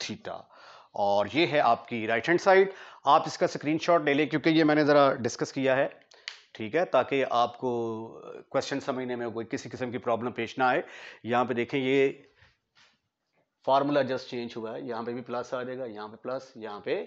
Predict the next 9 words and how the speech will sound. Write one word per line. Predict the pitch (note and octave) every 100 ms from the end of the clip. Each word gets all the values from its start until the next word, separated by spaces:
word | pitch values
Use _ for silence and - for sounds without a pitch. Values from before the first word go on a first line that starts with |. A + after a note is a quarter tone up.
| - _
माइनस | G#2+ F#2+ F#2+ -
आ | -
जाएगा। | - - - _ _ _ _ _ _ _ B4+ _ _ _ _ _ _ - - -
Second | - A3+ B3 B3+
last | G3+ F#3 -
question | D#3 - D3+
of | A#2
this | B2+ -
exercise, | G#2+ G#2+ - F2 - _